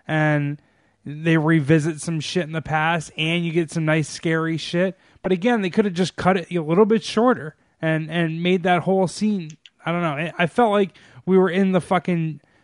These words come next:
Jade restaurant, whatever it was, a Jade of China, whatever the restaurant was, for, like, forty-five minutes, dude. I,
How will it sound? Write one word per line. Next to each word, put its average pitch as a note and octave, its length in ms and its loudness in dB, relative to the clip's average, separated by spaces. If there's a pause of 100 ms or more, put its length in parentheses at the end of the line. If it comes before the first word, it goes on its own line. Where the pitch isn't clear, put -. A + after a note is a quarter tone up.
(200)
Jade E3+ 400 2
restaurant, D3 580 0
whatever C#3 240 -6
it D3 40 -10
was, D3 200 -2
a B2 80 -8
Jade C#3+ 340 -2
of C#3 120 -6
China, D3+ 320 -2
whatever F3+ 180 4
the F#3+ 80 2
restaurant D3+ 540 2
was, C#3 180 -4
for, - 160 -8
like, C#3+ 240 -4
forty-five F#3 580 -2
minutes, F#3 440 -4
dude. D3 340 -6 (580)
I, F3+ 320 0